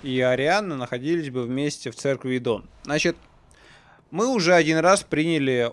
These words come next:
у, э, Арианны ее кровь. Соответственно, если мы сделаем, точнее, не если мы,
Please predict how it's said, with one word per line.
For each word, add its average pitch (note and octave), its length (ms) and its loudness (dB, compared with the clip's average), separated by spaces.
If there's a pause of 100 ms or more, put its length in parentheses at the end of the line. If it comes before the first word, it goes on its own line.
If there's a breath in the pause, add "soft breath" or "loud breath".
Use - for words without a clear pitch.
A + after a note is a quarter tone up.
у, A#2+ 640 -4 (200)
э, A2 1160 -6
Арианны F3+ 800 0 (720)
ее C3+ 260 2
кровь. B2+ 400 -2 (1300 soft breath)
Соответственно, E3 1120 0
если F#3+ 500 -2
мы C3 380 -4 (340)
сделаем, D#3 720 -2
точнее, C3 460 -2
не C3 40 -6
если F3 280 -4
мы, A#2+ 260 -8